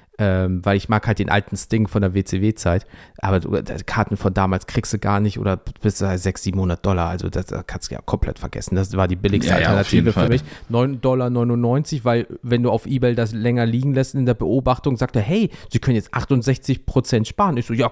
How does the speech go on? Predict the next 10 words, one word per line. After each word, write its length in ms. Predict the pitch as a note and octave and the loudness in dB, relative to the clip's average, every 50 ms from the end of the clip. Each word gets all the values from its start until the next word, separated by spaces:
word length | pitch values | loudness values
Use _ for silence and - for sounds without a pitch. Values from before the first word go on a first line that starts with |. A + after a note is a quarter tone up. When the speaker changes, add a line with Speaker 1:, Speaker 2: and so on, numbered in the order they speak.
| - - | 0 0
Speaker 1:
cool, 200 | A#3 A3+ F3+ - | 0 2 2 0
klar, 200 | - G3 F3 D#3 | 0 0 0 2
sicher. 300 | D#3+ G3+ F#3+ - - - | 0 0 -2 -2 0 0
Oh, 140 | F#3 F#3 - | 2 0 0
vierunddreißig 720 | - - E3+ E3 D3+ C3+ - C#3+ D3 - - C3 - - | 0 0 0 2 2 2 2 0 0 0 -2 -4 -4 0
Euro 260 | - D#3+ D3+ B2 G#2+ | 0 0 2 2 0
inklusive 600 | G#2+ C3 - - C3+ B2+ A#2 A#2+ B2 A#2+ A#2 A#2 | 0 -2 -2 -2 -2 -2 0 0 0 0 0 0
Import, 640 | - - B2 C#3+ D3+ - - - D#3+ D#3+ D#3+ E3 D#3+ | 0 2 2 0 0 0 0 0 0 2 0 0 -2
Versand 640 | - - - B2 A2+ G#2+ A2+ A2+ B2+ D3+ E3+ E3+ - - | -2 0 0 0 2 2 2 2 2 2 0 -2 -2 0
und 240 | B2+ B2+ B2+ - | 0 0 0 0